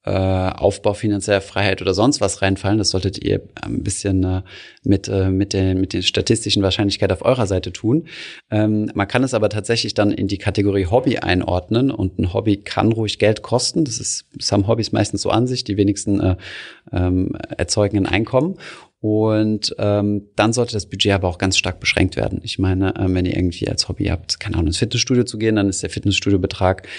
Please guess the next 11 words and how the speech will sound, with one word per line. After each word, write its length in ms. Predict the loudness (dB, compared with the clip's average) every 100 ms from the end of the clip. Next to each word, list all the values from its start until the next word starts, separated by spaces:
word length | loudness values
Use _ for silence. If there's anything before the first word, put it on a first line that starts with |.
| -16 -4
äh, 120 | -2
festgeschrieben 600 | 2 0 0 -2 0 2
und 80 | 2
genau 320 | 0 0 2
dasselbe 380 | 2 2 2 2
solltet 320 | 0 0 -2
ihr 60 | 0
beim 180 | 0 0
Glücksspiel 340 | -2 -2 0
auch 220 | 2 2
tun. 400 | 0 -2 -2 -2